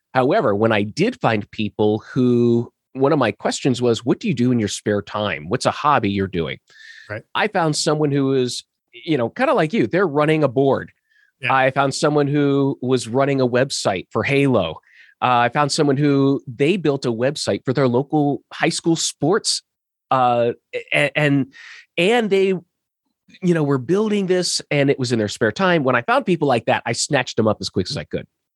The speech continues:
Speaker 2: Yeah.
Speaker 1: But what we instituted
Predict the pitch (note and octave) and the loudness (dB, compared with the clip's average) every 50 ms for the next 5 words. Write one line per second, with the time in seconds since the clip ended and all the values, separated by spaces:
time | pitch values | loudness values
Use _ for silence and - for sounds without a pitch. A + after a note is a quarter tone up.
0 | _ _ _ - A2 A2 - - - _ _ _ _ _ _ _ _ _ _ - | _ _ _ -10 -10 -10 -10 -12 -20 _ _ _ _ _ _ _ _ _ _ -2
1 | F3 - - E3 A#3+ - - D4 B3 - - D#3 D#3+ D3+ - - B2+ - - - | -2 0 0 0 -2 0 0 0 0 2 2 0 0 0 -2 -6 -6 -4 -2 0
2 | A#2 A2 G2+ G#2 G2+ G#2 G2+ G2+ | 2 2 2 2 2 0 0 -2